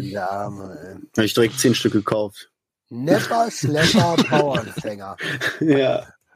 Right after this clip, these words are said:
Speaker 2: Ja, so, weißt du, so,
Speaker 1: Aber
Speaker 2: die
Speaker 1: krass.
Speaker 2: cashen die richtig, die jungen Leute. Die cashen die
Speaker 1: Ja, und weißt
Speaker 2: richtig.
Speaker 1: weißt du, was die, da ma-, kommt ja meistens noch eine Werbung danach. Und das ist ganz oft, muss man darauf achten,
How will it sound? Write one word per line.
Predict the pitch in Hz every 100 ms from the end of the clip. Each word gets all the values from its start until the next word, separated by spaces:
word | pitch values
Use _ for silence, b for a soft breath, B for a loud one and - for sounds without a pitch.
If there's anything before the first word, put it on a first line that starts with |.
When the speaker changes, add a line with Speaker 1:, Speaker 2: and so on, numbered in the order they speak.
| _ - B B B
Speaker 2:
Ja, | - 170
so, | 190 139
weißt | 170 180
du, | 170
so, | 156
Speaker 1:
Aber | 170
Speaker 2:
die | 160
Speaker 1:
krass. | 214 -
Speaker 2:
cashen | -
die | 151
richtig, | 123 117 - 120
die | 120 110
jungen | 104 101
Leute. | 98 - 117
Die | 120
cashen | - 190 - - 156 135
die |
Speaker 1:
Ja, | 135
und | 147
weißt | 156
Speaker 2:
richtig. | - - _ b b b b b -
Speaker 1:
weißt | 143 143
du, |
was | 165 -
die, | 127 - _ _ _ -
da | 127 123
ma-, | 127
kommt | - 180
ja | 151
meistens | 131 147 143
noch | 117
eine | 120
Werbung | 123 120 110
danach. | 101 120 113
Und | - 120
das | 131
ist | 131 - -
ganz | 127 220 - -
oft, | - 202 -
muss | 139 -
man | 127
darauf | 110
achten, | 143 -